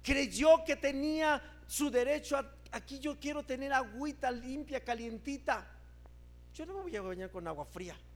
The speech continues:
ni que fuera guau guau". Los guau guau se bañan con agua fría, pero yo soy persona, me baño con agua caliente. Muchas personas no ponemos atención a esto.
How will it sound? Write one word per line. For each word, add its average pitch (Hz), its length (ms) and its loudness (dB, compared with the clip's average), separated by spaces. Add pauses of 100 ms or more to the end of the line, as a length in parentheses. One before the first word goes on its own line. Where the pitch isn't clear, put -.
(640)
ni 156 140 -8
que 151 120 -8
fuera 165 440 -4 (340)
guau 147 240 -2
guau". 190 360 0 (180)
Los 147 160 -10
guau 160 140 -2
guau 196 200 -4
se 170 200 -8
bañan 190 320 -8
con 175 120 -10
agua 170 200 -6
fría, 240 280 -6
pero 156 300 -6 (240)
yo 220 100 0
soy 226 360 0
persona, 220 680 0
me 190 100 -2
baño 220 220 -2
con 214 120 -2
agua 214 160 0
caliente. 240 720 -2 (2000)
Muchas 311 380 2
personas 285 680 -2
no 269 160 -2
ponemos 269 380 -4
atención 233 500 -6
a 220 100 -6
esto. - 280 -10